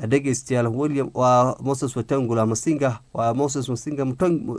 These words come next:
Wetangula, dhegeystayaal. Iyadoo wargeyska sidoo kale faahin uu kaga bixinayo kadib, eh, campaign shalay markaasi, eh, ololahooda siyaasadda ay ku mareeyeen gudaha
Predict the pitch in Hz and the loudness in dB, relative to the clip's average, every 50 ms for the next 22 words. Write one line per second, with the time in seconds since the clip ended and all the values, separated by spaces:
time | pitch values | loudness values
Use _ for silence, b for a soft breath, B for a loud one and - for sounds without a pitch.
0 | - - 131 113 131 131 131 - 170 151 113 107 104 107 117 143 139 127 113 104 | -8 -8 -4 -2 -2 0 2 2 2 2 4 2 2 2 2 2 0 0 0 -2
1 | - - 110 101 98 - - B B B B B B B 110 120 120 123 120 117 | -4 -4 -6 -6 -6 -6 -10 B B B B B B B -4 -2 0 0 0 0
2 | 113 131 143 131 - 135 113 - - 135 123 113 - 117 110 110 - 110 113 120 | 0 0 0 0 0 -2 -2 -2 -4 -4 -4 -4 -2 -2 -4 -2 0 -2 -2 0
3 | 143 143 143 127 - - 131 139 135 127 127 135 127 107 101 98 98 95 - 147 | 0 -2 -2 -4 -4 -4 -2 -2 -2 -2 -2 -2 -2 -2 0 -2 -4 -4 -4 -4
4 | 143 127 127 117 117 B B B B B B 107 113 113 110 - 127 117 113 110 | -2 -2 -4 -6 -6 B B B B B B 0 0 0 2 2 2 0 2 2
5 | 143 147 147 131 - 160 139 131 127 135 139 135 - 127 120 127 - 123 123 123 | 2 0 0 0 -2 -2 -2 0 0 -2 -2 -2 0 -2 -2 -2 -4 -6 -6 -6
6 | 120 - - - 92 90 - 120 123 135 147 135 135 127 120 110 - - 123 117 | -6 -8 -8 -8 -8 -4 -2 0 2 2 2 2 0 0 -2 -2 -4 -2 -2 -2
7 | - 147 135 117 120 113 127 - - 120 - 175 160 147 139 135 131 123 113 120 | -4 -4 -4 -2 -2 -2 -4 -4 -6 -6 -4 -4 -2 -2 0 0 0 -2 -2 0
8 | 127 151 143 131 123 117 110 | 0 0 2 4 2 2 0